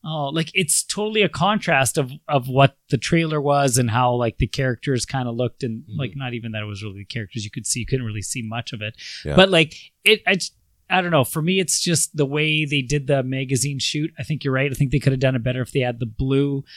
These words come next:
Speaker 1: or just don't do it at all. Like, I just, it looked so
Speaker 2: Yeah.
Speaker 1: cheesy, I thought.
Speaker 3: Mm-hmm.
Speaker 1: Like, I, it just kinda took away from what was a really good trailer and, and hype that was going into it. And then they put this mu-, this, uh, music, this, like, picture on,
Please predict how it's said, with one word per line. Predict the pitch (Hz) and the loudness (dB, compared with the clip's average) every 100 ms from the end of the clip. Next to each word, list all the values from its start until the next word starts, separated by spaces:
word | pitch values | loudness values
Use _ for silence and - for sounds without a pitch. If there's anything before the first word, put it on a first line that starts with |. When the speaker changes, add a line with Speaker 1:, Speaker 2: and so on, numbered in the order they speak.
| - _ - | -20 _ 0
Speaker 1:
or | 240 | 2
just | 190 262 180 | 4 4 8
don't | 202 226 | 8 10
do | 196 220 | 10 10
it | |
at | 185 | 10
all. | 147 151 127 | 8 6 4
Like, | 139 147 | 2 2
I | 180 | 0
just, | 180 185 | 0 -4
it | 180 180 | -2 0
looked | 202 - | 0 2
so | - - 190 196 190 185 | 4 6 6 4 0 -2
Speaker 2:
Yeah. | 104 95 - - | -4 -6 -10 -6
Speaker 1:
cheesy, | - 202 202 156 135 | 2 4 4 2 0
I | 123 139 | 2 0
thought. | - 123 117 | 2 -2 -2
Speaker 3:
Mm-hmm. | 92 | -4
Speaker 1:
Like, | 151 156 | -6 -4
I, | |
it | 156 165 | -4 -4
just | 165 - | -4 -2
kinda | 180 170 165 | 0 0 -2
took | - 175 | -2 0
away | 165 156 165 | 0 0 -2
from | - 160 147 - - | 0 -2 -2 -8 -14
what | - 156 165 | 0 2 4
was | 147 | 0
a | 151 143 | 0 -4
really | 135 170 208 | 0 2 4
good | 208 202 | 4 4
trailer | - 156 151 156 | 6 4 4 -2
and, | 143 135 139 - | -2 -2 -6 -6
and | 139 135 | -2 -2
hype | - 143 165 | 2 2 4
that | 170 | 2
was | 160 127 | 2 -2
going | 156 156 135 | -4 -4 -4
into | 127 - 143 | -4 -4 -2
it. | 220 - - - _ | -2 -4 -20 -20 _
And | - 147 | 2 2
then | 151 | 2
they | 147 147 | 2 2
put | - 175 - | 2 0 4
this | 175 - | 6 6
mu-, | 156 165 160 | 4 0 -4
this, | 139 147 - - | -4 -2 0 -2
uh, | 135 117 104 | -2 -4 -6
music, | 98 98 95 107 - - - | -12 -14 -12 -10 -10 -12 -10
this, | 143 147 - | 4 6 6
like, | 160 135 - | 4 2 0
picture | - 180 - 160 | -2 0 0 0
on, | 135 135 | 0 -2